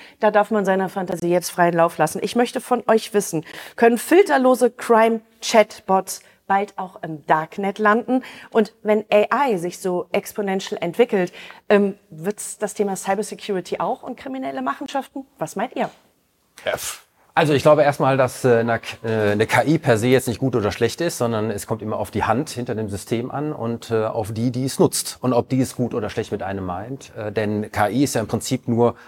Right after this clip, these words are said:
Speaker 3: ein Tool und, äh, ähm, kann an der Stelle eben in die eine oder die andere Richtung, äh, eingesetzt werden. Wir haben ja auch die Kampfdrohnen, die mit K I auf Gesichtserkennung getrimmt sind und versuchen, äh, den passenden, äh, Gegner ausfindig zu machen, um dann eben an dessen Kopf zu explodieren.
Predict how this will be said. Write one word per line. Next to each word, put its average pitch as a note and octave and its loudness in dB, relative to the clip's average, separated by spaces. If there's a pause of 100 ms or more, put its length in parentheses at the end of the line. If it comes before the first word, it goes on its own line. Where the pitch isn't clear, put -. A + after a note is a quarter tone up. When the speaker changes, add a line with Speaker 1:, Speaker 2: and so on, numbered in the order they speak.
(100)
Speaker 3:
ein G2+ 2
Tool B2 0 (640)
und, A#2+ 2
äh, A2+ 2
ähm, G2+ -2
kann C3 0
an A2 -2
der A2 2
Stelle A#2+ 0
eben A#2 0
in G#2+ -4
die A2+ 2
eine A2+ 2
oder A2+ 0
die A#2 -4
andere A2 -4
Richtung, G2 -4 (180)
äh, F#2+ -6
eingesetzt F2 -4
werden. G2 0
Wir F2+ 0
haben A2+ 0
ja G2+ 0
auch G2+ -2
die F#2+ -6
Kampfdrohnen, A2+ -2
die G2+ -4
mit G2+ -6
K F#2 -4
I A#2+ 0
auf - -2
Gesichtserkennung B2+ -4
getrimmt C3+ 2
sind E3 0 (320)
und G#2+ -4
versuchen, A#2 -2
äh, G#2+ -2
den F#2+ -6
passenden, G#2 -4
äh, G2 -6
Gegner A#2 -2
ausfindig B2 -4
zu B2 -8
machen, C3 -4
um G#2 -8
dann G2 -4
eben G2+ -6
an G2 -6
dessen G2+ -8
Kopf C#3 -4
zu - -10
explodieren. G2+ -4